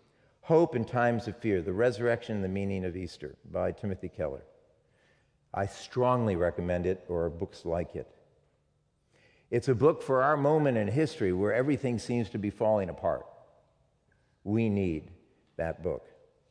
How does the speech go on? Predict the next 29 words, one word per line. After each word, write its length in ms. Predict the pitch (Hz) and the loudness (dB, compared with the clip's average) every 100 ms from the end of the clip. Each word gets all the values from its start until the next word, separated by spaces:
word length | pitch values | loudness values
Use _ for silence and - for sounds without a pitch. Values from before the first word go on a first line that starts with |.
| _ _ _ _ _ _ _ _ _ _ _ _ _ _ _ _ _ _ _ _ _ | _ _ _ _ _ _ _ _ _ _ _ _ _ _ _ _ _ _ _ _ _
So 140 | 131 123 | 0 2
John 360 | 143 135 135 | 2 2 2
Yates 300 | 120 110 98 | 2 2 0
had 220 | 120 90 | -4 -8
challenged 480 | - 131 117 120 104 | -6 -2 -2 -2 -2
me 180 | 110 120 | -2 -2
to 140 | 117 107 | -2 -8
study 360 | - 117 120 | 0 2 2
the 100 | 113 | -2
case, 420 | 113 135 123 127 | -2 0 0 -2
and 100 | 107 | -4
I 180 | 98 113 | -2 -4
challenge 480 | 110 120 110 110 95 | -4 0 0 0 0
you 120 | 95 | -2
to 100 | 90 | -2
do 200 | 85 90 | -4 -6
the 100 | 87 | -8
same. 360 | - 85 78 71 - _ _ _ _ _ _ _ _ _ | -8 -8 -8 -12 -20 _ _ _ _ _ _ _ _ _
But 180 | 131 143 | 2 4
let 160 | 160 254 | 2 2
me, 260 | 185 160 - - - | 2 2 -2 -20 -18
having 380 | - 139 131 117 | -2 0 0 -2
considered 500 | - 123 - 202 170 | -2 -2 2 4 4
the 80 | 117 | 2
case 460 | - 180 180 - - | 0 4 4 4 -4
for 160 | - | -4
the 120 | 98 | -2
resurrection 640 | 90 101 101 101 95 - 107 | 2 2 2 2 0 0 -2
just 280 | 110 101 | 0 -2